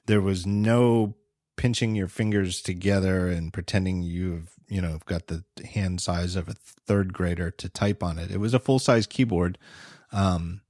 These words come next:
and then everything else stemmed from there. Like, well, okay, if that's how big the keyboard is, that's how big the screen could be. There's how big the whole thing is. And it, I,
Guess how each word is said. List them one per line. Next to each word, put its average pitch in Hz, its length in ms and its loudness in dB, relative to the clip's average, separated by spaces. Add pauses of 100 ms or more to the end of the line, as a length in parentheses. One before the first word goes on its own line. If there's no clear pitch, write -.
(240)
and 98 120 2
then 95 140 2
everything 101 360 2
else 98 360 -2 (380)
stemmed 98 360 2
from 92 140 0
there. 92 300 2
Like, 95 200 -8
well, 101 260 2
okay, 101 240 0
if 87 120 -6
that's 101 200 0
how 101 120 4
big 92 180 -2
the 87 60 -12
keyboard 92 400 -2
is, 90 180 -6
that's - 220 -8
how 90 80 0
big 92 220 -6
the 104 80 -14
screen 120 320 2
could 104 140 0
be. 98 340 2 (580)
There's 92 220 0
how 92 100 0
big 90 240 -4
the 82 80 -8
whole 92 120 -2
thing 95 240 -2
is. 92 280 -4 (640)
And 117 260 2
it, 143 260 -2
I, 147 220 2